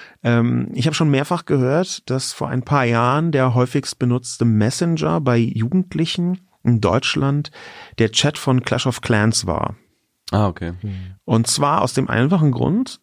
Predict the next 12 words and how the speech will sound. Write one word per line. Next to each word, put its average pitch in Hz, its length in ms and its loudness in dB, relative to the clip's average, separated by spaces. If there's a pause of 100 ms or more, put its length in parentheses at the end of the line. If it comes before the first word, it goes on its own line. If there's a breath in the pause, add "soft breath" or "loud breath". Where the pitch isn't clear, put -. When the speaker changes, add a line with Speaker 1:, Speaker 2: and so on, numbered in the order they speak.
Speaker 1:
weil, 131 680 2
und 120 80 0
das 110 100 0
schreibe 120 200 -2
ich 117 100 -2
auch - 80 -6
mal 175 80 2
in 135 60 4
meinem 101 220 4
Buch, 113 300 -2
im 101 200 0
Jugendkapitel, 151 800 0